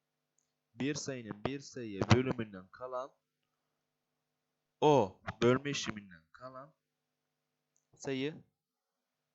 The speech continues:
moddur. Yani on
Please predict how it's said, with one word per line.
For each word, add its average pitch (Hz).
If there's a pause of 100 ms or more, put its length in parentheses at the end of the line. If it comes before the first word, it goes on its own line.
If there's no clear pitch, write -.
(460)
moddur. 117 (2000)
Yani 127 (680)
on 143